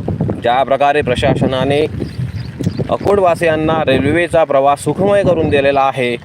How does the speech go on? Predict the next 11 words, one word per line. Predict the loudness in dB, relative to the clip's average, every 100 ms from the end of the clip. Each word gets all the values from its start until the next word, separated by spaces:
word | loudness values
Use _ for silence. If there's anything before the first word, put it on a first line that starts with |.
| -6 -8 -2
त्याच | -2 -2
प्रकारे | 0 0 2 2 2
अकोट | 0 2 2 2
रेल्वे | 2 0 0
स्टेशनच्या | 0 -2 0 -2 -2 0 2
आतमध्ये | 0 0 -2 0
प्रवेश | 0 2 2 0 0
करण्याचा | 0 0 2 0
मार्गसुद्धा | 2 0 0 0 -2 0 -2
सुखमय | 0 0 2 2 2
करावा, | 2 2 2 2